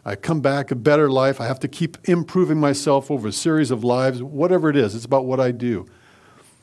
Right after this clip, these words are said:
With the Christian faith, with the Bible, it's not about do, it's about done.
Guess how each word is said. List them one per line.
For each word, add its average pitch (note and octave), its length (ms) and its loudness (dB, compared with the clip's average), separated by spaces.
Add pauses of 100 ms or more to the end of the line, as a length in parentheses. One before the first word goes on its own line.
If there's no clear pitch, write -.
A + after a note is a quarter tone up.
(580)
With D3 180 -12
the C#3+ 100 -6
Christian F#3+ 380 0
faith, G2+ 520 -6
with C3 160 -8
the C#3+ 80 -2
Bible, A#2+ 720 0 (540)
it's - 120 -20
not D#3+ 120 -2
about A#2+ 500 -2
do, A2 560 0
it's - 160 -12
about G#2+ 380 -8 (560)
done. G#2 420 -6